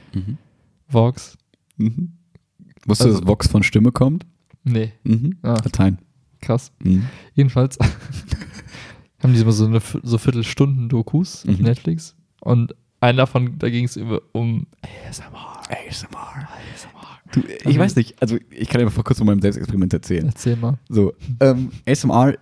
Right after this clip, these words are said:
Speaker 1: also für die, die es nicht kennen, ist quasi so, ich weiß gar nicht, was es ausgeschrieben ist, aber es ist so dieses, irgendwelche Leute setzen sich vor ein Mikrofon und du hast quasi so eine Viertelstunde, zwanzig Minuten, Stunde. Genau, so, du hast dann so Stereo-Mikrofone, dann geht's so von rechts nach links und es werden so versucht, so verschiedene Stimmeindrücke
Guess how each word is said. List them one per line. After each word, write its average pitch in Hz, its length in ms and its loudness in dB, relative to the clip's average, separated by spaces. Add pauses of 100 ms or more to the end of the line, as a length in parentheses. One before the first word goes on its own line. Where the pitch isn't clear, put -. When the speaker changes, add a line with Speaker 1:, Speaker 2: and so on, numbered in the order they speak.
(160)
Speaker 1:
also 117 160 -2
für 117 120 -4
die, 113 120 2
die 113 120 0
es 101 120 -2
nicht 113 160 2
kennen, 117 400 0
ist 120 180 -6
quasi 104 340 -2
so, 101 340 0 (120)
ich - 120 -10
weiß 98 140 0
gar 101 80 2
nicht, 92 100 0
was 92 80 -2
es - 20 -8
ausgeschrieben 95 460 -4
ist, 92 160 -6
aber 101 180 2
es 107 80 0
ist 120 100 -4
so 123 80 4
dieses, 113 380 -2 (560)
irgendwelche 131 320 4
Leute 120 240 6
setzen 113 240 0
sich 110 140 0
vor 101 140 0
ein - 20 2
Mikrofon 147 720 0 (400)
und 107 340 -2 (640)
du 107 140 0
hast 120 180 -2
quasi 110 220 0
so 104 320 0
eine - 80 -12 (180)
Viertelstunde, 113 540 2
zwanzig - 280 -2
Minuten, 101 180 -2
Stunde. 113 480 0 (880)
Genau, 101 380 2
so, - 160 -4
du 117 120 0
hast 127 140 2
dann 123 60 2
so 113 80 6
Stereo-Mikrofone, 135 840 2
dann 107 120 2
geht's - 180 -8
so 110 60 -6
von 107 160 -2
rechts 120 400 -4
nach 104 180 -4
links 117 400 2
und 113 60 -2
es 98 100 -4
werden 110 180 4
so 110 120 -2
versucht, 117 360 -2
so 123 80 0
verschiedene 113 560 0
Stimmeindrücke 107 840 0